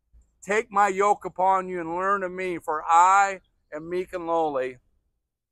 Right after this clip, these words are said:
and ye shall find rest unto your souls." God wants you to rest. He wants you to find a place of contentment.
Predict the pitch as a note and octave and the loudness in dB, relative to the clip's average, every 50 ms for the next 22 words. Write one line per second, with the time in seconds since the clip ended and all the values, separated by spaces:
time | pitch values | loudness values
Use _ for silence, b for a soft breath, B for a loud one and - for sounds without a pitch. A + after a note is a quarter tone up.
0 | _ _ A2+ B2+ D3+ F3+ G3+ F#3+ - - D3 - D3+ D3+ C#3+ C3+ C3 C#3 C#3+ D3 | _ _ -12 -8 -8 -6 -8 -6 -8 -8 -6 -2 -2 -2 -2 -2 -2 -2 0 0
1 | D#3+ E3 - - - _ _ _ _ _ _ _ _ _ _ C3+ B2 - D3 D3 | 0 0 -2 -6 -16 _ _ _ _ _ _ _ _ _ _ -20 -16 -14 -12 -12
2 | D3+ C#3 - D#3+ D3 C3+ A2+ G2 - _ _ _ _ _ _ _ _ _ _ _ | -12 -12 -10 -6 -6 -6 -6 -6 -10 _ _ _ _ _ _ _ _ _ _ _
3 | _ _ _ _ _ _ _ _ _ _ - D#3 G3 A3+ G#3+ F#3 F#3+ G#3+ A#3 A3+ | _ _ _ _ _ _ _ _ _ _ 4 8 8 8 8 6 4 2 2 2
4 | - - F#3+ E3 C#3 C3+ B2+ C#3+ D#3 D3 A#2+ G#2 G#2 - - - _ _ _ _ | -2 -6 -10 -6 -6 -4 0 2 4 4 4 2 -2 -10 -18 -20 _ _ _ _
5 | _ _ _ _ _ _ _ _ _ _ _ E3 E3+ G3 A3 A#3 - - A3 G3+ | _ _ _ _ _ _ _ _ _ _ _ -4 0 2 2 2 2 -2 -8 -8
6 | F#3 - G3 F#3+ F#3+ F3 E3+ E3 - - F#3 F3 F3+ D#3+ - C#3 _ - C#3+ C#3 | -2 0 2 2 2 0 -2 -6 -4 -2 0 0 0 -2 -6 -12 _ -20 -20 -12
7 | - - E3+ D#3 C3+ F#2 F2 - | -6 -4 -4 -4 -4 -8 -16 -20